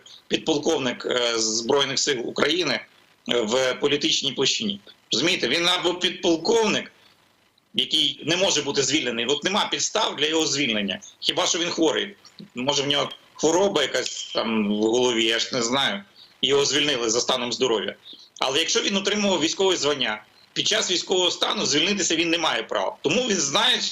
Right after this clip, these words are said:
десь він при-, до якоїсь військової структури при-, прив'язаний.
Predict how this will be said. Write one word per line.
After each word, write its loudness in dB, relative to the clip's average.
десь 0
він -2
при-, 2
до 2
якоїсь 2
військової 2
структури 0
при-, 2
прив'язаний. 0